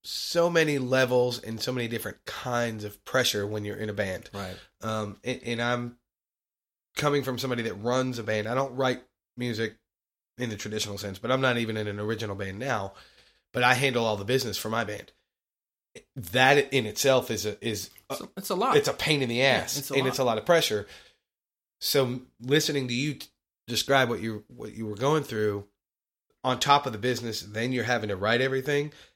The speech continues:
Speaker 1: and then you're having the person, uh, here and now, fuck that. <laughs>
Speaker 2: Right.
Speaker 1: I couldn't do it.
Speaker 2: I mean, and honestly, I mean, there was, there were things that, I mean, I, I was,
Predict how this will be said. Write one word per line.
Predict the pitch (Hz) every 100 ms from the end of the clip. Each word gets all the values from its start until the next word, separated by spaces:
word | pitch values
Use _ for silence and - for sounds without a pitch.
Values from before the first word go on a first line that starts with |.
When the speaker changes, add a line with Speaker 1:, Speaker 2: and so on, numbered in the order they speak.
| -
Speaker 1:
and | 107
then | 120 120
you're | 110
having | 120 113 107
the |
person, | 101 120 110 107 - _ _ _ - _ _ 110
uh, | 107 _ _ _ _
here | - 147 175
and | 156
now, | 143 107
fuck | - - - 123 147 - 95
that. | 110 95 80 -
<laughs> | - - 571 -
Speaker 2:
Right. | 349 605 - - - -
Speaker 1:
I | 151
couldn't | - 196 139
do | 143 156
it. | 98 -
Speaker 2:
I |
mean, | 302
and | 262 240 254
honestly, | 294 285 247 214
I |
mean, | 233
there | 294
was, | 285 - 214
there |
were | 277 240
things | - 196 180
that, | 165 143
I |
mean, | 175 180
I, | 220 220 - -
I | 214
was, | 214